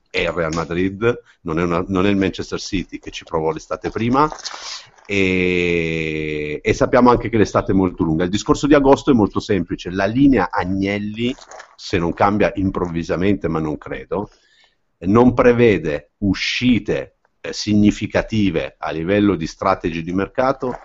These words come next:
nell'ultimo mese o negli ultimi venti giorni di mercato. Questo è il motivo per cui fu bloccata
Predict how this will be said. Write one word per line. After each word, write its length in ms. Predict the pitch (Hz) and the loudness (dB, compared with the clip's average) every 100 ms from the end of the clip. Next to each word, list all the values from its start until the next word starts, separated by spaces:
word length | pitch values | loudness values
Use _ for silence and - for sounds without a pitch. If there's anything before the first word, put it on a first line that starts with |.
| - - | -12 0
nell'ultimo 680 | 110 113 147 151 147 131 | 2 8 8 8 4 4
mese 360 | 120 127 131 135 | 6 6 4 4
o 80 | 117 | 4
negli 200 | 104 113 | 4 2
ultimi 320 | 120 117 110 | 0 2 0
venti 380 | 92 107 101 95 | 2 2 2 -2
giorni 260 | 92 90 | -2 -2
di 80 | 82 | -4
mercato. 580 | 76 - 67 65 _ _ | -8 -10 -12 -14 _ _
Questo 380 | _ - 135 131 | _ 4 4 4
è 20 | |
il 60 | 117 | 4
motivo 420 | 110 113 123 98 | 4 4 4 4
per 160 | 110 104 | 2 4
cui 220 | 131 101 | 6 4
fu 180 | - 90 | 2 -4
bloccata 760 | 98 98 - 113 92 - 69 | 0 0 2 2 2 0 -14